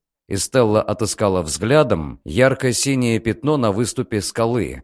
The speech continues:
метрах в шести над землей, не меньше. «Впечатлило», вынуждена была признать она. Села на приступку повозки, стала рассматривать махровые цветы. «Редкие, наверно. Не видела таких никогда.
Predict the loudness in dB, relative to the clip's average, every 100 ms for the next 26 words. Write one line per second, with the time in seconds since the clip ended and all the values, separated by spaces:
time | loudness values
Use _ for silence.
0 | -8 0 0 0 -2 -4 -4 -4 -4 -4
1 | -2 -2 -2 -2 0 0 0 -2 -10 -8
2 | -4 -2 -2 -4 -6 -6 -12 -20 _ -20
3 | -10 -8 -6 -4 -2 2 0 -2 -8 _
4 | -12 -2 2 2 0 0 0 0 0 2
5 | 2 2 -2 -2 -4 -4 -2 0 -2 -4
6 | -10 _ _ -10 -2 2 4 4 0 -2
7 | 0 0 0 0 -2 -2 0 0 2 0
8 | -2 -2 -2 -4 -4 2 4 4 2 0
9 | 0 0 0 -2 -2 -2 -2 0 2 2
10 | 2 -2 -2 -6 -4 -6 -6 -10 _ _
11 | -12 -2 -2 -2 -6 -4 -4 -2 -2 -4
12 | -10 -12 -10 -6 -4 -2 -2 -2 -4 -6
13 | -6 -6 -4 -2 -2 -4